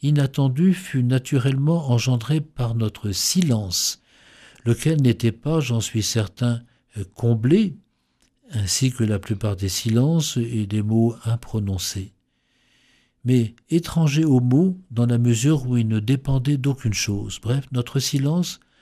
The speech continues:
ressemblait à ce par quoi nous étions attachés. J'ai saisi le propos d'un sage,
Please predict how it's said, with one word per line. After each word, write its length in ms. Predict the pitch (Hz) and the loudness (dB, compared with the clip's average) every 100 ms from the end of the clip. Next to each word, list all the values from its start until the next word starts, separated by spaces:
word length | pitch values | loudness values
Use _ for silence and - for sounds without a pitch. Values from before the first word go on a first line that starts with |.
| _ _ | _ _
ressemblait 760 | - 139 - 147 135 143 185 190 _ _ _ | -2 -2 0 0 0 0 -2 -4 _ _ _
à 140 | - 113 | -6 -4
ce 360 | - - 180 185 _ _ | -2 2 2 0 _ _
par 220 | 123 - | -8 -8
quoi 360 | - 135 160 196 117 | -4 -4 -4 -8 -8
nous 180 | 104 | -4
étions 420 | 117 113 - 135 - | -4 -4 -4 -4 -6
attachés. 680 | - 131 - 110 - - 90 90 _ _ _ _ _ _ _ _ _ _ _ _ _ _ _ _ _ _ _ _ _ _ _ - | -10 -10 -6 -6 -4 -6 -8 -10 _ _ _ _ _ _ _ _ _ _ _ _ _ _ _ _ _ _ _ _ _ _ _ -2
J'ai 120 | 123 | 0
saisi 300 | - 170 196 | 2 4 4
le 40 | |
propos 300 | 180 147 156 | 2 2 2
d'un 180 | 156 113 | 4 4
sage, 580 | 107 - 117 110 107 101 | 2 2 2 2 -2 -4